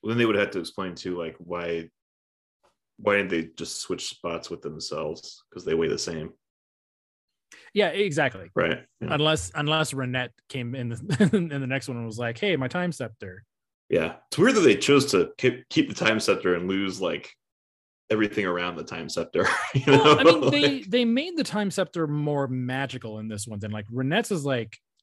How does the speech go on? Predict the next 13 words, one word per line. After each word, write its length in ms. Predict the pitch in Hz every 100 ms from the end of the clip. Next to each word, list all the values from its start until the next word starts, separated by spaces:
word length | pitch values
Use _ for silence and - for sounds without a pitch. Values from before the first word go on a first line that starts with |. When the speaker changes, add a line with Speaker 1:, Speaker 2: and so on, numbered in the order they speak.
| _ _
Speaker 2:
you 160 | 151 131
know, 260 | 117 107 101
it, 180 | 127 170 185
it, 160 | 170 -
it 140 | 151 123 _
looks 420 | 151 151 220 -
like 200 | 247 220
this, 340 | 147 147 190 196
but 120 | 156
more 260 | 127 135 143
of 80 |
a 80 | 117
staff, 680 | 101 - - 113 165 214